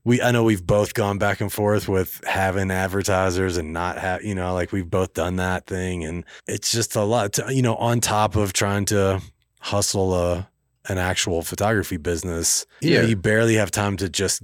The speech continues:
Speaker 1: get the podcast done, get it out, and book another guest.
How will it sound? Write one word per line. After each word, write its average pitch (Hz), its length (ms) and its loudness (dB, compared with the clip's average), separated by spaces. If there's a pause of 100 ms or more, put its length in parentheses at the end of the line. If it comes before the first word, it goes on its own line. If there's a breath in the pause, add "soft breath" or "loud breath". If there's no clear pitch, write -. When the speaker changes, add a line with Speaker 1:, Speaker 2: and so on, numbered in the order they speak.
Speaker 1:
get 107 180 0
the 92 100 -4
podcast 92 500 -2
done, 90 460 -2 (100)
get 95 160 0
it 85 100 0
out, 82 380 2 (360)
and 92 140 -4
book 95 200 0
another 87 300 -2
guest. 76 600 -2